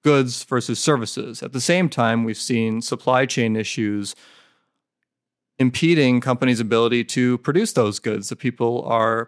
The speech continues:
pursuing. And so we are seeing that as a major driver of inflation right now. But,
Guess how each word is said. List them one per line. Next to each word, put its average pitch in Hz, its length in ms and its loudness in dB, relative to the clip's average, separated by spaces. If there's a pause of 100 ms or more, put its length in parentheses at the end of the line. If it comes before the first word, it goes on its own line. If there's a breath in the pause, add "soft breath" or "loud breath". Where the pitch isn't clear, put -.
pursuing. 117 560 0
And 110 140 -8
so 120 420 2 (580 soft breath)
we 123 280 0
are 143 340 2
seeing 123 320 2
that 117 160 2
as 110 100 -2
a 117 40 -4
major 123 320 2
driver 113 360 2
of 110 120 -2
inflation 127 500 0
right 110 220 -2
now. 113 440 -6
But, 123 280 0